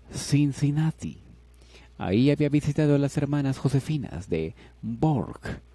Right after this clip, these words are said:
para entrenar algunas cartas de la hermana María y sus superioras. También se reunió con un viejo vaquero.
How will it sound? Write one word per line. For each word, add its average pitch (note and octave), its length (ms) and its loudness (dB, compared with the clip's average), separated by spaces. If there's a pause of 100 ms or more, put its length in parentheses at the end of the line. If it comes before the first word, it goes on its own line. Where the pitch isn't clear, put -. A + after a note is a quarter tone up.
(600)
para D#3 200 6
entrenar D#3+ 440 4
algunas C3+ 400 2
cartas F#2 600 -4
de G#2 80 2
la G2 260 -2
hermana G#2 240 -2
María A#2 340 -2
y G2+ 120 -4
sus - 160 -10
superioras. - 640 -6 (420)
También A#3+ 520 0 (340)
se - 180 0
reunió F#2+ 320 4
con F#2+ 140 2
un F2 160 0
viejo A2 340 -2
vaquero. - 440 -6